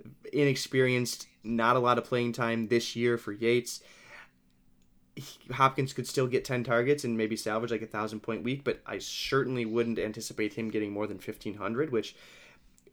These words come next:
in this latter half of the year is, he's been doing that more often than not. Um, but then going back to Green Bay, I really like Funchess against Green Bay's defense, so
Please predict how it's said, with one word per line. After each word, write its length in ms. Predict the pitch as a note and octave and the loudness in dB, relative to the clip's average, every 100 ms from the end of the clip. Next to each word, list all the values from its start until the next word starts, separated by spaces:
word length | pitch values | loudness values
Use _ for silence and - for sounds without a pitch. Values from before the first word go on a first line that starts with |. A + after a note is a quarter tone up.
| _ - - | _ -20 -10
in 180 | C#3 B2+ | -4 -2
this 180 | A#2+ - | -4 -2
latter 360 | A#2 A#2+ B2 B2+ | 0 2 2 4
half 260 | B2+ B2 | 4 2
of 60 | G2+ | -2
the 80 | A2+ | -2
year 220 | A2+ C3 | 2 4
is, 260 | A2 G#2 - - - - - C#3 - - - | 4 0 -10 -20 -20 -20 -16 -16 -16 -20 -14
he's 240 | C3 B2 - | -10 -10 -4
been 160 | A#2 | -2
doing 180 | A2+ A2+ | 0 0
that 160 | A2 F#2+ | -2 -2
more 200 | A2 G#2+ | 0 0
often 260 | G#2+ A#2+ | 0 -2
than 160 | A2 G2+ | -4 -4
not. 300 | G#2 A2+ C#3+ - - - - - | -2 -2 -4 -12 -20 -20 -20 -8
Um, 460 | A2+ G#2+ G2+ G2+ A#2+ _ _ - _ _ - - | -4 -4 -4 -8 -16 _ _ -20 _ _ -20 -8
but 140 | B2 A#2+ | -2 2
then 140 | A#2+ | 2
going 220 | B2 B2 | 4 4
back 220 | B2 C3+ C3+ | 6 4 2
to 60 | |
Green 280 | A#2+ B2 A#2+ | -2 0 2
Bay, 280 | C3 D3+ D#3 | 4 6 6
I 100 | G2+ | 4
really 220 | G#2+ A2 | 2 4
like 200 | A2 A2 | 2 2
Funchess 380 | - A#2 A#2 A2 | 0 -2 -2 -4
against 320 | A2+ A2 A2 | -2 -2 -4
Green 200 | - A#2 | -4 -2
Bay's 260 | A#2 C#3 D3 | 0 0 0
defense, 460 | G2+ G2+ G2 D#2 | -6 -4 -6 -6
so 380 | - A2 G#2 G2 | -2 0 0 -2